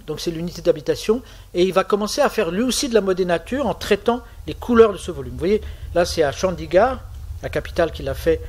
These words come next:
pour le Pendjab, en Inde. Et là, c'est bien justement Georges Candilis, que j'aimais beaucoup, qui travaille au Maroc et qui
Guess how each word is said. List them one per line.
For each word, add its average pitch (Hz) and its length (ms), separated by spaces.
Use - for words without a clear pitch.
pour 143 120
le 131 80
Pendjab, 147 440
en 139 260
Inde. 220 280
Et 151 100
là, 240 200
c'est 196 200
bien 175 160
justement 226 520
Georges 208 260
Candilis, 180 480
que 202 60
j'aimais 156 260
beaucoup, 156 400
qui 151 100
travaille 208 320
au 185 80
Maroc 180 480
et 135 60
qui 190 120